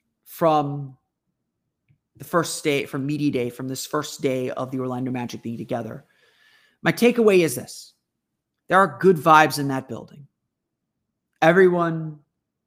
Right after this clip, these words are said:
seems to really enjoy being around each other.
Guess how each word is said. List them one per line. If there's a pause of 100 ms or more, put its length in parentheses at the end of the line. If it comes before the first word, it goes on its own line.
(460)
seems
to
really
enjoy (540)
being
around
each
other.